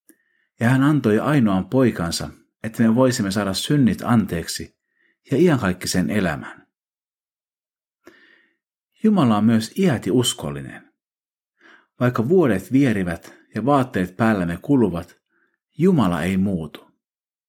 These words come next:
Hän pitää kiinni siitä, minkä hän on luvannut.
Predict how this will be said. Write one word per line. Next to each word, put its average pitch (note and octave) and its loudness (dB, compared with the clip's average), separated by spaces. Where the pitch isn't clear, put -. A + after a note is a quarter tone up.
Hän C#3+ 0
pitää D3+ 2
kiinni G#2+ 0
siitä, G2 0
minkä A#2 0
hän F#2+ -2
on F2+ -6
luvannut. E2 -8